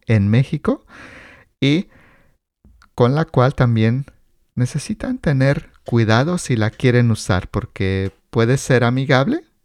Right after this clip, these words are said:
pero también puede ser ofensiva para algunos mexicanos. Y esta palabra es la palabra güey, que de alguna forma yo creo que una aproximación de la palabra güey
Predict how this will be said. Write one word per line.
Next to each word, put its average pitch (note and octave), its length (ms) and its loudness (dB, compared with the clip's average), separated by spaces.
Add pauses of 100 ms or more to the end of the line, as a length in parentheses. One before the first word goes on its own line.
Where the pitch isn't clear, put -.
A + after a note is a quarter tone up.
(240)
pero A2+ 260 2
también A2+ 440 -2
puede A#2+ 280 -2
ser - 440 -2 (880)
ofensiva G#2+ 760 -2 (100)
para F#2+ 420 -2
algunos G#2 460 -2
mexicanos. G2 680 -6 (1040)
Y C#3+ 140 2
esta E3 220 -2
palabra C#3+ 360 2
es C#3 100 0
la C3 120 0
palabra A#2+ 600 2 (440)
güey, G2 640 -2 (680)
que A2+ 240 4
de D3 200 -2
alguna F4+ 400 -8
forma A#3 420 -6
yo G#3 180 -4
creo A3+ 200 -8
que F3 160 -4
una F3+ 260 -6
aproximación C3 880 -2
de C3+ 80 -2
la A2+ 140 -2
palabra A#2 400 0
güey A2+ 400 0